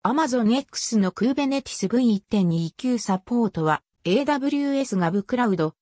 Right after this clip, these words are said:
米国リージョンを含め、Amazon Xが利用可能なすべてのエーダブリューエスリージョンで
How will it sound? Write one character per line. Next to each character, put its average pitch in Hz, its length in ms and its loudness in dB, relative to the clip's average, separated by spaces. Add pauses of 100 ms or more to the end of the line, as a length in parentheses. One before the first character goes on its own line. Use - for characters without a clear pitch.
(140)
米 220 200 4
国 269 320 -4
リ 302 180 2
ー 254 40 -2
ジ - 80 -2
ョ 226 60 2
ン 180 100 2
を 156 120 0
含 185 280 -2
め、 170 200 0 (240)
Amazon 254 440 2
X 170 380 -2
が 170 220 2 (240)
利 170 180 0
用 285 200 2
可 277 180 -2
能 277 200 -2
な 262 160 -4
す - 140 -6
べ 330 120 0
て 254 100 2
の 170 160 2
エ 156 40 -4
ー 196 120 4
ダ 277 120 0
ブ 262 140 0
リ 269 100 0
ュ 285 120 0
ー - 20 0
エ 269 120 0
ス 269 140 -2
リ 262 120 2
ー 214 40 0
ジ 175 120 -2
ョ 170 60 2
ン 165 80 0
で 160 200 0